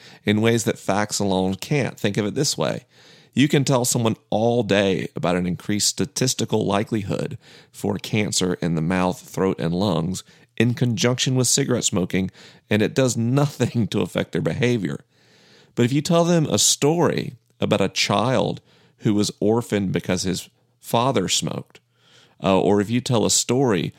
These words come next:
about someone suffering later in life dramatically because of smoking,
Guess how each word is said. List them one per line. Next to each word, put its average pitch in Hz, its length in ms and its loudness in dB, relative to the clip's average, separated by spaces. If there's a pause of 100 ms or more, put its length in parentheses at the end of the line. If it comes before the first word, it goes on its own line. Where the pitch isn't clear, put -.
(160)
about 98 300 0
someone 98 280 0
suffering 98 600 0
later 98 340 2
in 87 120 2
life 87 320 -2
dramatically 90 760 -2 (360)
because 107 560 0
of 90 200 0
smoking, 104 600 -2